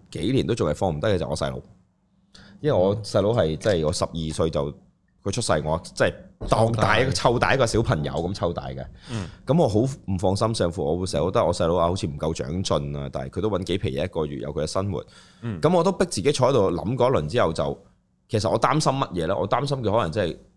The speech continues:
Speaker 1: 我係擔心細佬活得唔夠好咯，有危險。
Speaker 3: 嗯。
Speaker 1: 但其實佢活成點嘅選擇呢，我係唔擔心嘅，因為佢選擇嚟。噉我就自此就我就可以放下啦，我覺得。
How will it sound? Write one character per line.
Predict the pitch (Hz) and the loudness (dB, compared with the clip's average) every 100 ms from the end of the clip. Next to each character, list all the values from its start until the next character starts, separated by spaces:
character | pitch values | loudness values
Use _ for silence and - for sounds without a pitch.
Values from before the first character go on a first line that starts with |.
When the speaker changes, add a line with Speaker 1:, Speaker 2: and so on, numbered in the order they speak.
| _ _ _ _ _ | _ _ _ _ _
Speaker 1:
我 | 110 101 | -2 2
係 | |
擔 | 127 131 | 2 0
心 | 120 | 0
細 | 110 | 2
佬 | 85 | 2
活 | 98 78 | 0 -4
得 | - | -6
唔 | 80 - | -6 -8
夠 | |
好 | 69 65 | -10 -10
咯， | - 69 - _ _ - | -14 -16 -18 _ _ -10
有 | 92 | -6
危 | |
險。 | 120 92 71 | -4 -4 -8
Speaker 3:
嗯。 | 76 - _ - | -12 -18 _ -4
Speaker 1:
但 | 139 | 0
其 | 131 | 2
實 | 113 | 2
佢 | 123 170 | 4 2
活 | 143 | 4
成 | 135 98 98 | 2 2 0
點 | - 90 165 | 0 0 2
嘅 | 160 | 2
選 | 127 151 | 2 2
擇 | 104 | 2
呢， | 127 - | 2 2
我 | 95 | 2
係 | 98 | 2
唔 | 69 | 0
擔 | 87 90 | -2 -2
心 | 78 | -4
嘅， | 69 - - _ _ _ | -6 -14 -20 _ _ _
因 | - | -8
為 | 120 | -8
佢 | - | -6
選 | 80 87 | -8 -8
擇 | 82 | -10
嚟。 | - - - _ _ _ _ | -12 -18 -20 _ _ _ _
噉 | 147 190 | 2 4
我 | 170 | 4
就 | 107 | 2
自 | 90 107 101 | 0 -2 0
此 | - | 0
就 | 120 131 | 0 2
我 | 90 | 2
就 | 82 | 2
可 | 92 | 0
以 | |
放 | 90 73 | 0 -6
下 | 73 | -8
啦， | - - | -12 -14
我 | 67 - | -14 -14
覺 | |
得。 | - | -16